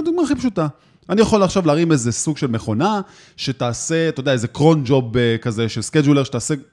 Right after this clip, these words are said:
כל מיני פעולות שאני צריך. אה, אם קורה איבנט כזה, תעשה משהו כזה.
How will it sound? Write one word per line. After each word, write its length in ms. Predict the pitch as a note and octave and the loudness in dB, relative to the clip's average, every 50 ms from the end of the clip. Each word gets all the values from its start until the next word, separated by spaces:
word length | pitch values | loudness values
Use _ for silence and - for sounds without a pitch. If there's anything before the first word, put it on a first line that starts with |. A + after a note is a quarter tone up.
| _ _ | _ _
כל 120 | - D#3 D3 | -2 2 4
מיני 200 | D#3 D3 C#3+ B2+ | 4 4 4 2
פעולות 320 | - C3+ B2 A#2+ B2+ A#2+ | 2 0 2 2 2 0
שאני 120 | - A#2+ | 0 -4
צריך. 300 | G#2+ - G#2+ G2+ F#2+ - - _ _ _ _ _ _ _ _ - - | -4 -4 -6 -6 -8 -10 -16 _ _ _ _ _ _ _ _ -6 -2
אה, 140 | A2+ A#2+ B2+ - G3 | 0 0 2 2 2
אם 160 | F#3+ F#3+ F3 D3+ | 2 2 2 0
קורה 220 | D#3 C#3+ D3+ C#3+ | -2 0 0 0
איבנט 320 | C3 A#2 A2 C#3+ C#3 - | 0 0 0 -2 -2 -2
כזה, 440 | - - B2+ A2+ E3 B3 B3+ B3 A3 G3 | -2 -4 -4 0 0 0 0 0 -2 -4
תעשה 280 | - D3+ C3+ - - D#3 | -4 -6 -6 -2 -2 0
משהו 240 | D3 D3 - D3+ C#3+ | 0 0 0 0 -2
כזה. 280 | - C3+ G#2 G#2 G2+ | -2 -2 -2 -2 -4